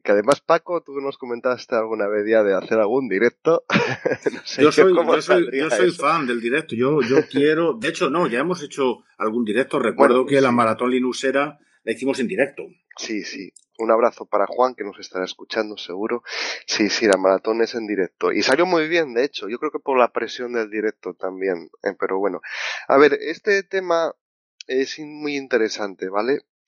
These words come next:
Speaker 1: ¿Por qué? Lo subimos a YouTube. Luego vamos a hablar también de las estadísticas de cada plataforma, ¿vale? Pero ¿a dónde se sube? Se sube a YouTube,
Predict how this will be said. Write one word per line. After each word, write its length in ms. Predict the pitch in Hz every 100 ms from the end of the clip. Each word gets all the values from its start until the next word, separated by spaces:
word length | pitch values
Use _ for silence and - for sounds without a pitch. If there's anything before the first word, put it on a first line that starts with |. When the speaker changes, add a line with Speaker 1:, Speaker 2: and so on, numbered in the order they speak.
| - _
Speaker 1:
¿Por 260 | 123 120
qué? 280 | - 131 98 _ _ _ _ - - _ _ _ _
Lo 120 | 123 127
subimos 960 | - 131 175 185 208 214 - - - _ _ _ _ _ _
a 120 | 135
YouTube. 380 | 123 123 185 165 160
Luego 260 | 143 151
vamos 520 | 170 180 170 - - -
a 60 | 143
hablar 360 | 135 139 131 -
también 360 | - 127 127 123
de 60 | 117
las 160 | 110
estadísticas 680 | 113 - 107 110 117 - 104
de 120 | 107
cada 260 | - 101 98
plataforma, 720 | 104 98 92 - 98 113 151 120
¿vale? 440 | 101 95 113 151 _ _ _ _ _ _ _ _ - - -
Pero 180 | 120 117
¿a 40 |
dónde 200 | 143 151
se 120 | 139
sube? 280 | - 175 104
Se 140 | -
sube 240 | 107 143 151
a 40 |
YouTube, 440 | 131 120 160 160